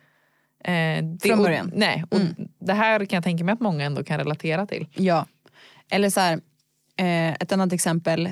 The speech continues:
Speaker 2: Du har erbjudit dig frivilligt att baka till en kompisfest. Eh,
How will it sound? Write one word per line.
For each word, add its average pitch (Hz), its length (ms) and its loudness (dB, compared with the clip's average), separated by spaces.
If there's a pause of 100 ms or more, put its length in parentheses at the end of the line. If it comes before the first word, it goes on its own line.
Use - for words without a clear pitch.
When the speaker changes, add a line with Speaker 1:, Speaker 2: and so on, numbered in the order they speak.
Speaker 2:
Du 170 420 0
har 170 480 -2 (180)
erbjudit 185 420 2
dig 180 300 0
frivilligt 240 460 0
att 202 160 -2
baka 180 440 2
till 170 140 -2
en 165 60 -4
kompisfest. 175 720 -4 (460)
Eh, 160 480 2